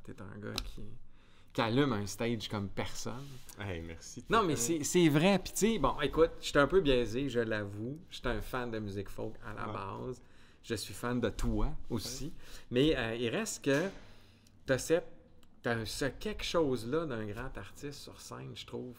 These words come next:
Speaker 1: qui est, qui est unique, tu sais. Puis c'est ça qui fait toute la magie, je pense, de Ken. Tu sais, c'est ça qui est cool, tu sais. Bref.
Speaker 2: Ben, mais tu sais, c'est,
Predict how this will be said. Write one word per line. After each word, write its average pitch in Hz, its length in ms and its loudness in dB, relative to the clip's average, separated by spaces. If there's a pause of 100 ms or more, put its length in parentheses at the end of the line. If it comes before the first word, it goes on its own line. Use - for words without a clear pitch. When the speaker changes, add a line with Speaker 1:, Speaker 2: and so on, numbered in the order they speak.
Speaker 1:
qui 113 280 -8
est, 107 80 -10 (500)
qui 123 80 -2
est - 160 -6
unique, 107 400 -6
tu - 60 -14
sais. 139 100 -8
Puis - 100 -14
c'est 120 140 -4
ça 165 180 -6
qui - 160 -8
fait 120 140 -4
toute 139 200 -6
la 107 120 -4
magie, 104 420 -4
je - 140 -8
pense, 110 260 -10
de 104 80 -10
Ken. 107 260 -12 (160)
Tu - 60 -18
sais, - 80 -12
c'est - 140 -12
ça - 120 -12
qui - 140 -10
est - 60 -10
cool, - 280 -8
tu - 100 -14
sais. 127 100 -12 (400)
Bref. 113 180 -6 (160)
Speaker 2:
Ben, - 140 2 (440)
mais 131 120 -2
tu 131 60 -8
sais, 220 100 -6
c'est, 98 400 -2